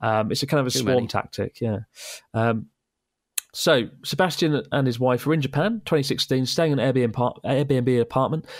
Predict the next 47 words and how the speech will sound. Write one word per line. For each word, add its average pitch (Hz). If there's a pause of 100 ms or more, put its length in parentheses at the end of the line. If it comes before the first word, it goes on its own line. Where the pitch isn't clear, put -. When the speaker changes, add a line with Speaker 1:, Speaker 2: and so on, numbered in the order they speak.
(260)
Speaker 1:
One 208
morning, 165
when 123
we 180
were 170
leaving 151
for 143
our 120
daily 165
adventure, 117
we 113
found 165
that 117
the 143
intercom 160
of 127
the 127
neighbouring 160
apartment 135
was 127
screaming 170
something 151
in 147
Japanese. 120 (360)
Curious 214
as 135
we 127
were, 113
we 139
used 175
our 143
phones 143
to -
translate 123
the 131
message. 143
To 208
our 175
horror, 147 (400)
it 180
was 156
saying, 120
"There 143
is 147
a 160
gas 147
leak." 107